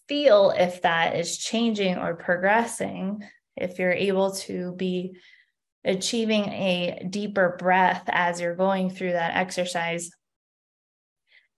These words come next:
you'll eventually be able to feel your hollow side expanding. So hollow side, concave side, that's the side that's, like, where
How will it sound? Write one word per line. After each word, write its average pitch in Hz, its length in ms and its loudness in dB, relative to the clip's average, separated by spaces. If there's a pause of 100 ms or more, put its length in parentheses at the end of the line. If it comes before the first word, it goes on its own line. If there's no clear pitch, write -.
(160)
you'll 233 280 8
eventually 214 480 2
be 190 240 -6 (120)
able 190 200 -2
to 180 200 -6
feel 202 880 -4 (380)
your 190 100 2
hollow 185 480 4
side 170 600 0
expanding. - 1120 -4 (560)
So 175 240 0
hollow 185 380 4
side, 185 580 2 (140)
concave 170 600 -4
side, 170 600 -2 (220)
that's - 260 -10
the 185 140 -6
side 180 460 -2
that's, 175 360 -8
like, - 220 -4 (120)
where 185 380 -4